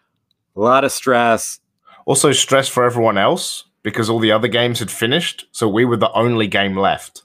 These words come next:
Speaker 1: Yeah.
Speaker 2: So people like R S L were turning our game on to try and find out if they're in or not.
Speaker 1: Well, they knew that they were in. 'Cause they would have
Speaker 2: Uh,
Speaker 1: been in on our,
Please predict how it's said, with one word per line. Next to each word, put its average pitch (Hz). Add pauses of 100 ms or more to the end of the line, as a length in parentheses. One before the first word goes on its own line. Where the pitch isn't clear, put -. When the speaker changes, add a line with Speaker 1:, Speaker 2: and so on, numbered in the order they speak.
(160)
Speaker 1:
Yeah. 123 (1040)
Speaker 2:
So 120
people 135
like 135
R 123
S -
L 120
were 101
turning 113
our 110
game 107
on 85 (380)
to -
try 101
and 101
find 101
out 92
if -
they're 98
in 107
or 82
not. 78 (840)
Speaker 1:
Well, 139
they 151
knew 156
that 101
they 92
were 80
in. 80 (800)
'Cause 117
they 139
would 180
have 165
Speaker 2:
Uh, 151
Speaker 1:
been 139
in 131
on 120
our, 113